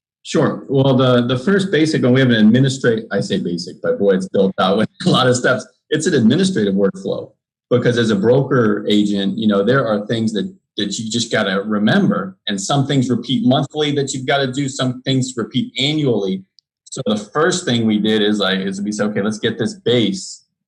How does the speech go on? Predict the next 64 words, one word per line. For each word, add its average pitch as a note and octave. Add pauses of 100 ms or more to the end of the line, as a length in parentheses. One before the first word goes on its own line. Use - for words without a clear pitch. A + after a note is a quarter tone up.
(100)
Um, G2+
and G#2
that A#2+
was A2+
one C3
of B2
the, G#2+
the G2
slight B2
differences A#2
with G2+
you A2+
guys G2+
and F#2+
Wise A2+
Agent G2
was G2
that F#2
we A2
had A2+
to F#2+
keep - (100)
resetting G#2+
every G2+
month, G#2+
like, - (100)
run, G2+
run, G2 (120)
run. G#2+ (260)
But G#2+
some C3+
only A#2
went G#2+
weekly. B2
Some A#2
went, A#2
so A2+
I A2+
had A2
to F#2+
take A#2
'em A2+
out A2+
and F#2+
put B2
'em A2+
into G#2+
a F#2+
weekly A2+
one G2+
that G2
we -
s-, - (340)
started G#2+
weekly. A2+
With F#2+
you E3
guys, A2
we B2
can A2+
have G2+
one, B2
ad-, G2
what G#2+